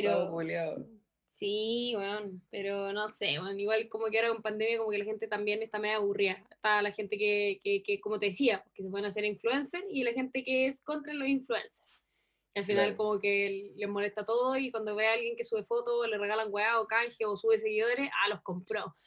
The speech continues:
Speaker 1: Este weón no puede, no
Speaker 2: Claro.
Speaker 1: le puede ir bien, ¿cachai? Poco más porque es tonto, onda, weón, este
Speaker 2: Claro.
Speaker 1: weón, ¿quién lo quiere? Pero
Speaker 2: Esa es la weá.
Speaker 1: no sé,
Speaker 2: Es como el
Speaker 1: no sé.
Speaker 2: chileno chacotero,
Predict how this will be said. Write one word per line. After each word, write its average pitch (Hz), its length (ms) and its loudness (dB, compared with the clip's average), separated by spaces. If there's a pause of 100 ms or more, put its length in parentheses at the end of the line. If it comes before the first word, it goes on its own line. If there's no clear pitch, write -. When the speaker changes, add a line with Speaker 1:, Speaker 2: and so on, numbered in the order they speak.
(160)
Speaker 1:
Este 208 180 2
weón 226 220 6
no 214 100 2
puede, 220 180 6
no 226 60 -2
Speaker 2:
Claro. 233 140 6
Speaker 1:
le 220 80 6
puede 240 200 10
ir 277 160 6
bien, 311 240 6
¿cachai? 226 320 2
Poco 226 200 2
más 247 140 2
porque 233 180 2
es - 160 -2
tonto, 285 520 4 (100)
onda, 202 340 -2
weón, 214 160 -2
este 202 140 -2
Speaker 2:
Claro. 131 220 4
Speaker 1:
weón, 220 160 0
¿quién 262 220 8
lo 254 80 8
quiere? 226 400 4 (160)
Pero 202 560 -2
Speaker 2:
Esa 139 220 -4
es 139 60 0
la 139 120 2
weá. 110 200 0 (1080)
Speaker 1:
no - 60 -4
sé, - 360 -8
Speaker 2:
Es 131 80 -4
como 170 200 6
el 156 100 6
Speaker 1:
no 110 60 -6
sé. 147 100 0
Speaker 2:
chileno 160 480 6 (120)
chacotero, 131 920 4